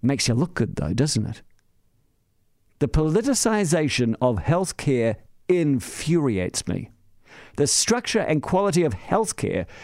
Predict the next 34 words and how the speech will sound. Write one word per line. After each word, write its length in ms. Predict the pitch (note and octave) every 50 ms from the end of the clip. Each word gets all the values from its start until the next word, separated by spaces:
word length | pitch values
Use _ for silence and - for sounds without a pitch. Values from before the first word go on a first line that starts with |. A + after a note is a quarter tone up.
| - -
should 200 | - - D3+ D3
not 180 | D3+ E3 - -
be 100 | D#3 C#3+
dependent 380 | C#3 A#2+ D#3 D#3 C#3+ C#3+ B2
on 140 | B2+ B2+ B2
whatever 320 | B2+ B2+ B2+ C3+ C3 B2+ A2+
party 320 | - C3 B2+ A2+ A2+ A#2
is 120 | A2+ F#2+ A2
in 80 | G#2
power. 400 | F2 A2+ G#2+ F2+ E2 D2 - F#2+ - _ _ _ _ _ _ - - - - - - -
Healthcare 500 | - A3 B3+ C#4 A#3+ - - A3 G#3 F#3+
is 120 | F3 C3 A#2+
not 220 | F3 E3+ C#3+ -
some 340 | - - E3 D#3 D3 C3+ A2+
political 500 | - A#2+ A#2 B2+ D#3+ - B2 - C3 A#2
philosophy, 680 | - - G#2+ A2+ C#3 D3+ - C3 G#2+ F2 A2+ A2+ A2+ - - - - - -
red 460 | F#2+ G2+ B2+ C#3+ D3+ D3+ D3 B2 G#2+
or 100 | G#2 G2+
blue 560 | G2+ F2+ F2+ A#2+ A#2+ C3+ D3+ C#3 C3 B2+ B2+
or 220 | A#2+ G#2+ F#2 G#2 G#2
green 640 | F#2+ F#2 G#2 A2+ C3+ C#3+ B2+ A2+ A2+ A#2+ B2+ A#2+
or 240 | G#2 E2+ F2+ F2 - - - - - - _ _ _ -
black. 460 | B2 C#3+ C#3 A#2 B2+ - - - - - - _ _ - _ _ - _ -
Healthcare 560 | G3 B3+ C4+ C4 - - - A3 G3+ D#3 - -
is 220 | F3+ F#3+ C#3+ C3 -
a 120 | C#3+ D#3
science, 680 | C3 - - - E3+ D3+ A#2 A2 B2+ - - - - - - - - -
and 180 | - D3 C3
healthcare 500 | G2+ - F#3 G#3+ - - - - - -
is 160 | - C3+ C3
an 120 | E3 D#3 - - -
exercise 680 | D#3+ - - - D#3+ - - D3 C#3+ C#3 C#3 C3 - - -
in 160 | D3 C#3 C3+
logistics. 800 | B2+ C3+ A2 - D#3+ D#3+ - - - - - - - - - -